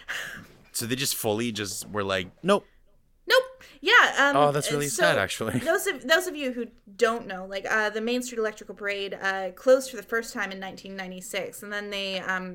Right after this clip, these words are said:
Speaker 2: refurbed it a bunch. And I used to have a professionally made D, uh, D V D, V H S of the
Speaker 1: Mm-hmm.
Speaker 2: original Main Street Electrical Parade. I watch it all the time. And, um,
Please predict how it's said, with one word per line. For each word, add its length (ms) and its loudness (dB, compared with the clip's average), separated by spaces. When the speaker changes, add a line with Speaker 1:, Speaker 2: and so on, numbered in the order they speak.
Speaker 2:
refurbed 420 -4
it 80 -10
a 40 -6
bunch. 340 -14
And 140 0
I 140 4
used 200 -6
to 80 -4
have 320 -2
a 160 -4
professionally 480 -4
made 400 -6
D, 280 -10
uh, 300 0
D 120 -16
V 100 -14
D, 120 -12
V 160 0
H 120 0
S 380 -4
of 180 2
the 80 0
Speaker 1:
Mm-hmm. 80 -2
Speaker 2:
original 640 -4
Main 160 -8
Street 140 -10
Electrical 340 -6
Parade. 160 -4
I 60 0
watch 200 -4
it 60 -6
all 120 0
the 60 -8
time. 440 -4
And, 400 2
um, 300 0